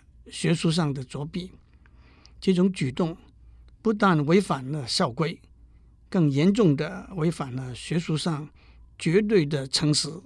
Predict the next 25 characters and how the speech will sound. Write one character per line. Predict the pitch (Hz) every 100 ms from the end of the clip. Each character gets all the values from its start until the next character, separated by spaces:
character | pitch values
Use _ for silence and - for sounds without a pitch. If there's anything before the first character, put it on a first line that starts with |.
| -
这 | - 165
个 | 127
要 | 123 131
求。 | 123 135 - - - - - - - - - - -
规 | - 247
则 | 190 190 196
和 | 185
法 | 180 - 123
令 | 165 165 160 - - - - - -
是 | - -
外 | 156 233 196
在 | 165 143
的 | 131 127
规 | 135 127
范， | - 151 - - _ - - - - -
诚 | - 147
实 | 160 - 139 175 - _ _ _ -
是 | - - 143
内 | 143 202 156
在 | 160 135
的 | 139 127 120
自 | - 151
我 | 131
要 | 123 139
求。 | 131 139 165